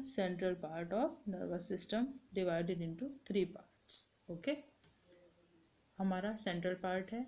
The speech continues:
नर्वस सिस्टम का। ब्रेन नहीं होता तो कुछ नहीं होगा, कोई काम नहीं होगा, हमारी बॉडी को कुछ पता नहीं लगेगा, कौन हमसे बात कर रहा है, कौन हमसे, हमें छू रहा है, है ना? There is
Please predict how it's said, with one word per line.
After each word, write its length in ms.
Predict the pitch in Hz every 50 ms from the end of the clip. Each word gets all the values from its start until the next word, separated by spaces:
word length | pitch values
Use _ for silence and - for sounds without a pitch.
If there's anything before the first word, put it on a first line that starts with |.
| - - -
नर्वस 340 | 175 160 160 165 180 175 -
सिस्टम 340 | 208 196 - - 214 214
का। 220 | 214 220 240 233 233
ब्रेन 300 | 196 180 175 175 175 180
नहीं 200 | 180 180 180 190
होता 320 | 185 175 175 190 202 226 262 285 - - - - -
तो 60 | -
कुछ 260 | 185 190 175 175 - 180
नहीं 220 | 165 175 180 170 170
होगा, 300 | 180 175 175 196 220 240 285 277 - - -
कोई 140 | - 175 170 170
काम 220 | - 175 170 170 170
नहीं 240 | 170 175 175 175
होगा, 380 | 180 185 190 196 226 240 262 277 277 - -
हमारी 300 | 202 190 180 175 180 175
बॉडी 260 | 170 170 165 165 170
को 120 | 170 185
कुछ 220 | 180 - 214 196 - -
पता 240 | - 214 208 214 214
नहीं 140 | 208 220 214
लगेगा, 360 | 220 220 226 233 226 247 254 269 254 262
कौन 160 | - 185 180 175
हमसे 240 | 170 175 170 175
बात 300 | 170 170 165 170 165 170 -
कर 120 | - 190 185
रहा 160 | 202 208 208
है, 200 | 220 233 247 - - - - - - - - - - - - - - - _ _ _ -
कौन 160 | 196 185 180
हमसे, 260 | 175 170 170 170 - 170 170 165 - - - - _ -
हमें 240 | - 170 175 175 175
छू 220 | 175 - 196 185 185
रहा 120 | 190 190
है, 120 | 196 214
है 320 | 233 233 - - - - 226
ना? 80 | 302 311 226
There 160 | 196 185 190
is 80 | 202